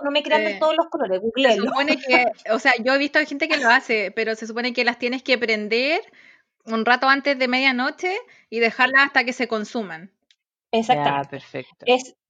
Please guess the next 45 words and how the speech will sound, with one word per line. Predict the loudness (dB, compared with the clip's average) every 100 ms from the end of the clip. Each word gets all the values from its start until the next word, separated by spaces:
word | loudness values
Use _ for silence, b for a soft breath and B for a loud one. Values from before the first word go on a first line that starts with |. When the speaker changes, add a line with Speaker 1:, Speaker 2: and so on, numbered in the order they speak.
| _
Speaker 1:
creo | 0 2
que | 4
salud | 4 4 2
es, | 2
es | 0 0 -4 -4
como | -4
esa | 0
media | 2 2
celestita | 2 0 0 -4 -2 -2
y | -2
el | -2
verde | 0 2
es | 4
abundancia, | 4 4 0 -2 -4
pero | 0 0 2
ahí | 0 0 -4
tienen | -8 -6
que | -8
buscarlo, | -2 0 2
Speaker 3:
O | 4
Speaker 1:
lo |
Speaker 3:
sea, | 6
por | 6
lo | 4
Speaker 1:
podría | 4
Speaker 3:
menos | 6 4
Speaker 1:
buscar | 4 0
y |
Speaker 3:
en, | -2 0
Speaker 1:
al | -2
final | 0 2 2 0 -2
Speaker 3:
por | 2
lo | 2
menos | 2 2
en |
general, | 0 0 4 4 4
en | 2
cuanto | 0 2
a | 2
los | 4
ángeles, | 2 2 0 0 0 -2
el | -2 0
verde | 0 0 -2 0
es | 0 0
salud, | 0 -2 0